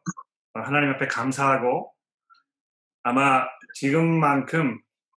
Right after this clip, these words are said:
우리에게 더더욱 하나님의 말씀이 필요한 그런 때가 또 있었나, 이렇게 생각하며,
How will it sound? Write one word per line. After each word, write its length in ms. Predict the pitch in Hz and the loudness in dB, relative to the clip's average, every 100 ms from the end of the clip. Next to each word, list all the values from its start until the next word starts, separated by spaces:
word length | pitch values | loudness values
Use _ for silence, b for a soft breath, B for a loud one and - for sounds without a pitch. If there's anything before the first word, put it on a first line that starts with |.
| - | -12
우리에게 420 | 123 135 135 139 | -2 0 2 0
더더욱 400 | 135 127 147 139 | 0 0 0 0
하나님의 340 | 160 160 156 139 | 0 0 0 2
말씀이 540 | 117 123 - 139 135 | 0 0 -2 -2 -2
필요한 440 | - 170 156 143 127 | -4 -4 -2 -4 -4
그런 240 | 131 123 | -6 -4
때가 240 | 135 127 - | -2 -2 -2
또 100 | 139 | -2
있었나, 540 | 127 143 127 127 113 - - | -2 -4 -4 -4 -6 -8 -10
이렇게 340 | 127 123 127 113 | -10 -8 -8 -8
생각하며, 720 | 151 156 135 131 120 156 | -4 -4 -2 -2 -2 -6